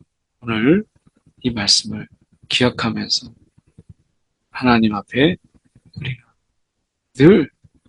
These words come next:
하나님을 찾는 심정으로 살아가는 저와 여러분이 되기를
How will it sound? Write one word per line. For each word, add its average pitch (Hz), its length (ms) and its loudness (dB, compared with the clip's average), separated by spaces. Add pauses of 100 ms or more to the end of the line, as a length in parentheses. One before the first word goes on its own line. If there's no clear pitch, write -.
하나님을 120 540 -2
찾는 123 560 -6 (280)
심정으로 127 760 -4 (220)
살아가는 113 640 -12 (600)
저와 127 640 0
여러분이 107 460 -8 (240)
되기를 120 380 -8